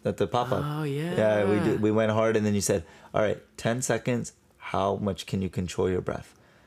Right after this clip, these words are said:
Speaker 1: And, uh, yeah, I just remember that right when you said it.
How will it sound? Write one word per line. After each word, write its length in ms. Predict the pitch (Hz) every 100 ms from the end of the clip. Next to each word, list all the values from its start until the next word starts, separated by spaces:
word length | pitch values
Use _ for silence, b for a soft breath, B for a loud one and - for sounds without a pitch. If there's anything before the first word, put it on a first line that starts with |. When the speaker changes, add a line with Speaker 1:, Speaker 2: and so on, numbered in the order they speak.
| b -
Speaker 1:
And, 220 | 98 92
uh, 260 | 90 90 -
yeah, 160 | 110
I 80 | 95
just 200 | 92 - - _ - - -
remember 380 | 101 95 90 92
that 160 | 92
right 160 | 92 92
when 140 | 95
you 60 | 92
said 200 | 85 90
it. 120 | 92